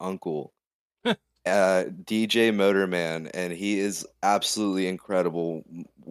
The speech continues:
Speaker 1: Such a good D J. Uh, the, the last show we played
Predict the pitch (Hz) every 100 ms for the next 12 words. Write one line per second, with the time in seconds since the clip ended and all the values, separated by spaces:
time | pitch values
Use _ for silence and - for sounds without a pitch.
0 | - 82 - - 104 - 98 95 87 92
1 | 87 95 92 92 - _ _ _ _ _
2 | _ - 90 90 87 78 _ _ _ _
3 | _ _ _ _ _ 95 95 98 95 87
4 | 98 95 95 107 120 - 123 120 117 120
5 | 113 113 107